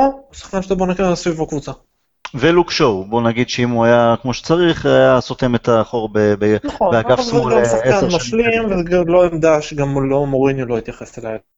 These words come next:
Speaker 1: יותר מדי, כלומר, לא קנינו אף מגן שמאלי לעמדה הזאת. זו עמדה שהוא מתייחס אליה כעמדה משלימה, ולא בתור עמדה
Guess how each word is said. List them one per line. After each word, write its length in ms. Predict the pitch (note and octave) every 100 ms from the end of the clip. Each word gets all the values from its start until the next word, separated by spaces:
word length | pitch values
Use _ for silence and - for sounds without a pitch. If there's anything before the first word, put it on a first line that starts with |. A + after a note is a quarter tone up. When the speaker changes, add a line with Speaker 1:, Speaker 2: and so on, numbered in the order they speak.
| _
Speaker 1:
יותר 180 | - A2+
מדי, 240 | A2 A2 G#2 -
כלומר, 240 | A2+ A#2
לא 100 | C3 C3+
קנינו 340 | C3 B2 A#2
אף 120 | -
מגן 280 | A#2+ A2 A2
שמאלי 300 | - A2 A2
לעמדה 1000 | A2 G#2+ G#2+ G#2 G#2+ G#2 G#2 G#2+ G#2+ G#2
הזאת. 200 | G2+ G#2 C#3+
זו 60 |
עמדה 200 | C3+ C#3+
שהוא 140 | - D3+
מתייחס 340 | C#3 C#3 -
אליה 160 | B2+ B2
כעמדה 260 | A#2 A2+
משלימה, 500 | A#2 - A2+ A#2+ B2+ A#2
ולא 140 | A2+
בתור 300 | A#2 - A2+
עמדה 720 | A2 A#2 A2 A2 A2 A2 G#2+